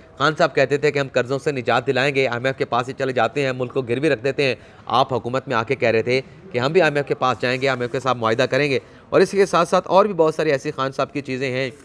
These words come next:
यानी आप रजीम चेंज की, अ, साजिश के हवाले से खान साहब जो इल्ज़ाम लगाते हैं,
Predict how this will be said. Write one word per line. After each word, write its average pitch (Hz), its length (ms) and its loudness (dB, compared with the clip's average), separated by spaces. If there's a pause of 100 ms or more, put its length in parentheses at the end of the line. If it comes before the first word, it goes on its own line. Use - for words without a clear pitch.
(240)
यानी 143 180 -8
आप 135 200 0 (460)
रजीम 147 320 -2
चेंज 156 280 -4
की, 151 240 -4
अ, - 40 -12 (520)
साजिश 156 360 0
के 185 100 2
हवाले 139 240 2
से 147 120 -2
खान 135 220 -2
साहब 127 180 -2
जो 135 80 0
इल्ज़ाम 127 280 -2
लगाते 127 380 0
हैं, 117 120 -2